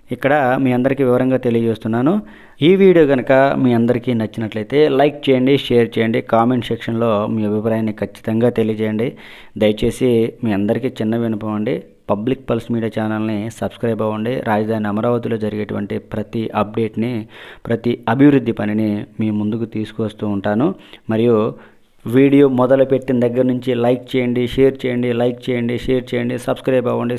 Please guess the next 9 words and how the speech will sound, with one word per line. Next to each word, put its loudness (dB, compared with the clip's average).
సబ్స్క్రైబ్ -2
అవ్వండి 0
అని -2
నేనైతే -4
మిమ్మల్ని -6
విసిగించనండి. 2
దయచేసి -4
వీడియో 4
చివర్లోనే 2